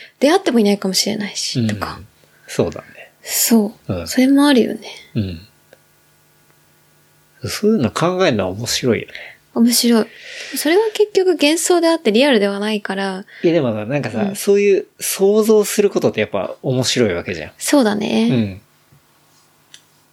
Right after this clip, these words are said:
Speaker 1: 切れないんだよね。
Speaker 2: そう。
Speaker 1: <laughs> でも今がこうで、そう、なんかこうだったらっていうよりも、こうしたらもっと楽しいかもとか、そういう、
Speaker 2: うん。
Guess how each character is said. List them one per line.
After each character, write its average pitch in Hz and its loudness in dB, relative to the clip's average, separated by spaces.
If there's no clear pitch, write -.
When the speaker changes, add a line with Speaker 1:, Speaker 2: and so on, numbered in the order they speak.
Speaker 1:
切 - -6
れ 320 2
な 311 2
い 220 2
ん 202 -2
だ 202 -4
よ 202 -6
ね。 202 -8
Speaker 2:
そ 330 0
う。 - -12
Speaker 1:
<laughs> - -16
で 381 -2
も 359 2
今 427 2
が 330 0
こ 330 0
う 247 2
で、 240 0
そ - -4
う、 214 0
な 214 -2
ん 208 -8
か - -16
こ - -12
う - 0
だ 285 2
っ - -6
た - 0
ら 240 4
っ 240 0
て 208 0
い 208 4
う - 0
よ 196 -2
り 190 -2
も、 185 -6
こ 403 4
う 427 4
し - -4
た 453 2
ら 339 4
も 311 6
っ - 0
と 381 0
楽 269 0
し - -6
い 285 0
か 233 -2
も 220 0
と 208 -6
か、 208 -2
そ - -4
う 381 6
い 381 4
う、 - 4
Speaker 2:
う - -2
ん。 370 -6